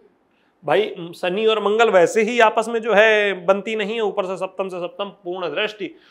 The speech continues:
दोनों जो है बलवान अवस्था में देख रहे हैं। पर एक आपको अगर याद हो तो मैंने आपसे एक योग का बहुत समय पहले जब हम लोग कुंडली पर बात करते थे तो एक जिक्र किया था, शुक्र और मंगल कहीं ना कहीं व्यक्ति के चरित्र को दूषित कर देते हैं।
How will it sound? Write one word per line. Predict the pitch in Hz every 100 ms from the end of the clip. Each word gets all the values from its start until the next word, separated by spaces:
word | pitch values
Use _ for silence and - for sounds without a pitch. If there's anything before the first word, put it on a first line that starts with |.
| _
दोनों | 156 170 180
जो | 180
है | 175
बलवान | 170 156 165
अवस्था | 185 156 151 190
में | 202 160
देख | 151 196
रहे | 202 202 220
हैं। | 208 147 _ _ _ -
पर | 240
एक | 381 220 247 240
आपको | 208 208 240 226
अगर | 240
याद | 170 165 214
हो | 233
तो | 214
मैंने | 180 208
आपसे | 202 -
एक | 214 208 - -
योग | 156 175 - -
का | 185
बहुत | 170 160 170
समय | - 160
पहले | 165 147 160
जब | 156
हम |
लोग | 151 151
कुंडली | 143 147
पर | 156
बात | 135 151 -
करते | 139 175
थे |
तो | 175 214
एक | 214
जिक्र | 170 202
किया | 180 185
था, | 226 262 - _ _
शुक्र | - - 254 262
और | 240 - 165 156
मंगल | 139 135 131 123 - _ _ -
कहीं | 208 226
ना | 247
कहीं | 226 202 226
व्यक्ति | 214 214 220
के | 226
चरित्र | 220 220 220 -
को | 185 220
दूषित | 185 185 175 180 -
कर |
देते | 135 139 135 143
हैं। | 139